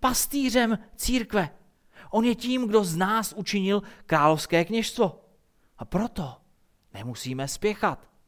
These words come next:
Proto nemusíme chvátat ani s ustanovením starších. A je dokonce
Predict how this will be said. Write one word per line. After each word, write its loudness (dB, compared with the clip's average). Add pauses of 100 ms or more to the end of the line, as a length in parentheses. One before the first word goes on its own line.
(680)
Proto 2
nemusíme 2
chvátat 2
ani 2
s -8
ustanovením -2 (220)
starších. -4 (1300)
A 0
je 4
dokonce 0